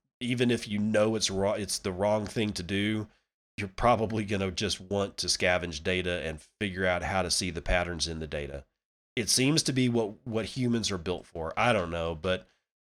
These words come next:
uh, that's not the only big news as far as Bitcoin and investment houses are concerned, because Fidelity Digital Assets apparently explains why trillions of dollars could move into Bitcoin in the coming years.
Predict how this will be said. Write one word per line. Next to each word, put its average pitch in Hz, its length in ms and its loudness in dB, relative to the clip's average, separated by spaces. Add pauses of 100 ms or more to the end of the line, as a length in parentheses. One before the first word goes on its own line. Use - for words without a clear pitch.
(120)
uh, 101 240 6
that's 139 300 8
not 165 200 10
the 120 140 0
only 131 440 6
big 110 320 2
news 113 380 2
as 90 120 -2
far 113 260 0
as 90 100 -4
Bitcoin 101 680 -2
and 92 280 -2
investment 92 560 -2
houses 90 480 0
are 80 80 -8
concerned, 107 560 2
because 92 300 -2
Fidelity 113 560 0
Digital 95 560 -4
Assets 131 840 2 (420)
apparently 113 840 6
explains 120 560 2
why 104 180 4
trillions 123 480 0
of 104 80 -4
dollars 107 380 4
could 98 180 -4
move 104 200 0
into 95 180 -2
Bitcoin 98 440 -2
in 90 100 -2
the 90 60 -6
coming 87 380 -4
years. 85 480 -2